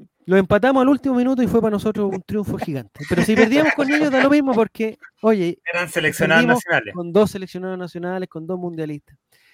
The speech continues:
Speaker 1: Y con usted va a pasar lo mismo. Si perdemos con la ruta del hincha, da lo, sabes que da lo mismo, compadre, da lo mismo. Entonces, eh, de aquí, eh, ojalá no a corto plazo, porque nos <laughs> tenemos que preparar más. Pero, eh, ojalá que este año,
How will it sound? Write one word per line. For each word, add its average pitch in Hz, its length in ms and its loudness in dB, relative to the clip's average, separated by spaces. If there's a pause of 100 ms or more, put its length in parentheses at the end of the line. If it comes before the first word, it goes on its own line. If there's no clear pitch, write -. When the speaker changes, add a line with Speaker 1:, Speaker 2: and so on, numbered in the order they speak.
(180)
Speaker 1:
Y 185 120 -10
con 196 160 4
usted 254 240 6
va 262 60 4
a 247 40 4
pasar 240 200 0
lo 220 100 0
mismo. 131 360 -6 (240)
Si - 160 -8
perdemos 208 360 2
con 214 160 -2
la 208 80 0
ruta 208 220 -2
del 202 140 -2
hincha, 202 180 -6
da 165 120 -2
lo, 156 100 -6
sabes 151 160 -8
que 143 100 -14
da 139 80 -12
lo 135 100 -14
mismo, 120 320 -14
compadre, - 340 -18
da 127 60 -12
lo 113 80 -16
mismo. 120 220 -16
Entonces, 180 420 -10 (500)
eh, 151 460 -14
de 160 160 -6
aquí, 220 460 -4
eh, 185 240 -10 (340)
ojalá 180 320 2
no 233 80 4
a 226 40 4
corto 214 260 2
plazo, 220 240 2
porque 175 140 -2
nos 170 120 4
<laughs> - 100 0
tenemos 202 180 4
que 196 140 2
preparar 170 360 0
más. 165 380 -10 (720)
Pero, 185 440 -8
eh, 165 460 -12 (280)
ojalá 165 440 -4
que 185 460 -6
este 202 260 0
año, 208 340 0